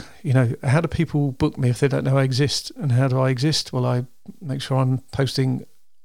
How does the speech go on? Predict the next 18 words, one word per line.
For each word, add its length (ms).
in 100
adverts 460
on 100
social 600
and 200
otherwise, 400
and 100
keeping 260
all 100
my 280
passive 360
stuff, 440
uh, 240
up 180
to 100
date, 380
you 100
know, 220